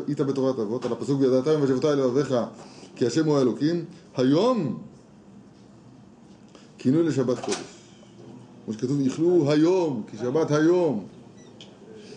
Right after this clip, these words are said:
ידעת עניינו דבקות, והאדם ידע. אבל זה אומר, "וידעת היום".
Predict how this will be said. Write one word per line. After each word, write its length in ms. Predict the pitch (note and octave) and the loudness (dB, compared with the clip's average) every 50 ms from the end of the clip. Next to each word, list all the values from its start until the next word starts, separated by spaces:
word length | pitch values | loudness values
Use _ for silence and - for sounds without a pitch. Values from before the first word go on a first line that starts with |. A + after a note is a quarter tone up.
| - - - | -20 -4 -2
ידעת 400 | A2 A2+ A2 - A#2 A2+ A2+ F3+ | 0 2 2 2 0 0 0 0
עניינו 580 | F#3+ G3+ G3 F#3 E3+ C#3+ C3 C3+ C3+ C#3 D#3 | 0 2 2 2 0 0 0 0 0 2 2
דבקות, 580 | F3 D#3+ C#3 D3 E3+ E3+ - F#3+ G#3 G3 - - - - - - - - - - - - D#2+ | 2 2 2 0 -2 -2 0 2 2 2 2 0 -6 -12 -14 -16 -18 -20 -20 -20 -20 -10 -6
והאדם 320 | G2 G2+ G#2 C3+ C#3+ D3 | -4 -2 0 0 0 2
ידע. 300 | D#3 D3 C#3 E3+ D#3+ - - - - - - - - - - - - - - | 0 0 0 0 -2 -2 -6 -10 -16 -20 -20 -20 -20 -20 -20 -20 -20 -10 -8
אבל 120 | F#2 F#2+ | -8 -2
זה 100 | F#2+ B2+ | 0 0
אומר, 240 | E3 F#3 G3+ G#3 G3 | 2 2 4 4 4
"וידעת 440 | F3 E3 D3 C3 C#3 C#3 C3+ B2+ C3 | 4 2 2 2 2 0 0 0 0
היום". 680 | F#3 G3 G3+ F3 F3+ F3 D#3+ D#3 E3 E3+ D#3 C3 A2 | 0 2 2 2 2 2 2 2 2 2 0 0 -4